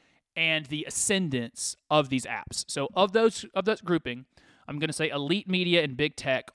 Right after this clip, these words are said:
are our biggest problems. Next question. Which of the following describes your view most accurately? It is, "I am pro-choice, pro-gun control, pro-open borders, pro-trans rights, pro-universal health care, and anti-Trump."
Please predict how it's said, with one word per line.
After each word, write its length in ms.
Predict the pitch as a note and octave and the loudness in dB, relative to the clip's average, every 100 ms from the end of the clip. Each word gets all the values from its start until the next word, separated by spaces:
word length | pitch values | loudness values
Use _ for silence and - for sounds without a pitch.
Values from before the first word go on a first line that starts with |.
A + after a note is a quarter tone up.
| - | 0
are 180 | C3 B2 | 2 2
our 80 | |
biggest 360 | B2 B2 A#2+ - | 0 -2 -4 -8
problems. 600 | - G2+ - - - - _ - - _ _ _ _ | -8 -8 -10 -14 -14 -16 _ -20 -20 _ _ _ _
Next 160 | F#3+ F#3+ | -2 0
question. 380 | D3 B2 - - _ _ _ _ _ _ _ - | 0 -2 -6 -18 _ _ _ _ _ _ _ -12
Which 240 | D3 G3 | 6 8
of 40 | F3+ | 8
the 60 | |
following 460 | E3 F#3 A3+ F3+ D#3 | 2 4 4 4 0
describes 480 | D3+ - D#3 D#3 C#3 | -2 2 4 4 2
your 160 | D#3 | 0
view 240 | C3+ E3 F3 | 0 0 2
most 180 | F3 - | 2 2
accurately? 640 | G3 - A#2+ G2 A2+ - _ _ _ _ _ _ | 0 0 -4 -6 -16 -16 _ _ _ _ _ _
It 160 | D3 C#3+ | -6 -2
is, 460 | C#3+ C#3 B2+ - - _ _ | 0 0 -4 -8 -12 _ _
"I 180 | F3 G#3+ | 4 4
am 360 | F#3 C#3+ D#3 F3 _ _ - | 4 2 -2 -8 _ _ -4
pro-choice, 640 | D#3 C#3+ A3 A3+ G#3+ - - _ _ | -2 2 4 4 0 -6 -12 _ _
pro-gun 340 | D3+ C#3+ F#3 | -6 2 2
control, 360 | F#3+ F3 F#3 F3 | 2 2 4 4
pro-open 340 | - C3+ B2+ | 4 -2 -2
borders, 680 | B2 F3 F#3 F3+ F3+ E3+ - - _ | -2 -2 0 0 0 -2 -8 -16 _
pro-trans 520 | - D3 C#3+ C#3 B2 C#3 | -6 -4 -2 -4 -2 2
rights, 380 | E3+ E3 - | 4 4 0
pro-universal 840 | - D#3 D3 C#3 C#3 D3 C#3 C#3 C3+ | -8 -2 0 0 -2 -4 -4 -4 0
health 220 | D#3+ - | 0 0
care, 260 | E3 D3+ | -2 -2
and 80 | C3+ | -2
anti-Trump." 720 | C3 D#3 - - F#3 A3 - | -2 -4 -6 0 2 4 0